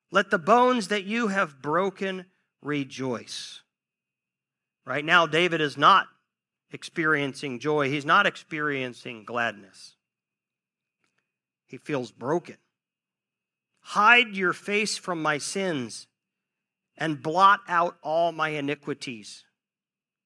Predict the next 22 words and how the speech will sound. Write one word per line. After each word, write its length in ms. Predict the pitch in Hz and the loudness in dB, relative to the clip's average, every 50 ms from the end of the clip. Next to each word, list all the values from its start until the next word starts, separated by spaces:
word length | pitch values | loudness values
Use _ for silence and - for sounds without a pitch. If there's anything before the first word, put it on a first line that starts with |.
| _ _ _ _ _ _ _ _ _ - | _ _ _ _ _ _ _ _ _ -6
Create 520 | - - 208 214 220 214 214 220 220 208 | -2 2 2 4 6 6 6 6 6 4
in 200 | 214 202 196 202 | 0 -2 -2 -2
me 120 | 202 202 190 | -2 -2 -2
a 60 | 185 | -2
clean 440 | - - - - 233 247 254 254 240 | -4 -8 -10 -4 -2 -2 -2 -2 -2
heart, 340 | 202 - 220 220 220 214 - - | -2 2 4 4 4 4 2 -2
O 160 | 180 170 143 | -4 -4 -2
God, 400 | 131 160 143 135 117 101 98 _ _ _ _ _ _ _ _ - | 0 0 0 0 0 -2 -6 _ _ _ _ _ _ _ _ -4
and 180 | 165 175 175 170 | -2 0 2 2
renew 300 | 175 185 196 202 190 175 | 2 2 4 4 6 6
a 120 | 160 156 | 6 4
right 380 | 143 151 185 220 233 233 - - | 4 4 2 2 2 0 -4 -10
spirit 640 | - - - - 214 220 208 196 160 131 - - | -10 -10 -10 -8 -4 -2 0 0 0 -2 -4 -8
within 400 | 135 147 143 - 180 185 180 175 | -10 -10 -10 -8 -8 -8 -6 -6
me. 260 | 143 117 98 - _ _ _ _ _ _ _ _ _ _ _ _ _ _ _ _ _ _ _ _ _ _ _ _ _ _ | -8 -8 -10 -12 _ _ _ _ _ _ _ _ _ _ _ _ _ _ _ _ _ _ _ _ _ _ _ _ _ _
Cast 400 | - - 214 226 254 240 - - | -2 4 6 6 6 6 4 -2
me 100 | 247 240 | -2 0
not 240 | 233 220 208 208 190 | 4 6 6 6 6
away 320 | 185 175 190 220 240 254 240 | 6 4 2 2 2 2 0
from 240 | - - 208 185 | -2 -2 -4 -2
your 120 | 170 165 151 | -2 -4 -4
presence 760 | - - - 226 220 226 226 220 208 233 226 - - - | -4 -2 0 2 4 4 2 0 -4 -12 -14 -14 -16 -20